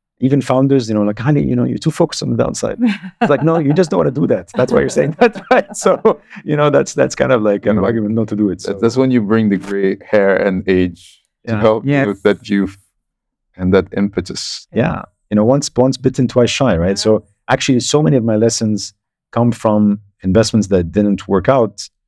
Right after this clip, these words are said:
Speaker 1: because, you know, of lack of experience. So the more experience you have, the more you, you argue about those things. And, uh, actually, one, one of the, um, things I always find amazing is that a lot of people today, you know, when they use terms,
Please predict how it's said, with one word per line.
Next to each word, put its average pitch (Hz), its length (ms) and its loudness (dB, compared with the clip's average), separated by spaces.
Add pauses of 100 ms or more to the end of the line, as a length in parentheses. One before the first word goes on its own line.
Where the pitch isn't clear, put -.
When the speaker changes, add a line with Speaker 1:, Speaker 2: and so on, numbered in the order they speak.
(240)
Speaker 1:
because, 98 400 0
you 98 60 2
know, 85 300 -2
of 87 120 -10
lack 87 180 -2
of 98 60 0
experience. 101 580 -2 (360)
So - 140 -4
the 92 100 4
more 117 180 4
experience 107 440 0
you 95 60 2
have, 98 140 2
the 92 80 -4
more 95 180 0
you, 87 260 -2
you 90 180 -8
argue 117 260 2
about 87 220 -2
those 82 220 -4
things. 90 340 -8 (440)
And, 90 300 -2
uh, 90 200 0
actually, 131 300 0
one, 101 180 0 (300)
one 113 160 0
of 110 160 2
the, 98 320 2
um, 90 220 -8 (220)
things 123 240 2
I 98 140 4
always 101 380 0
find 95 440 -4 (180)
amazing 107 420 0
is 87 140 -4
that 95 180 -2
a - 40 -10
lot 123 140 2
of 139 100 -6
people 135 280 -4
today, 107 400 0 (400)
you 101 80 -2
know, 101 180 2
when 95 200 -2
they 95 100 0
use 120 320 0
terms, 135 560 -2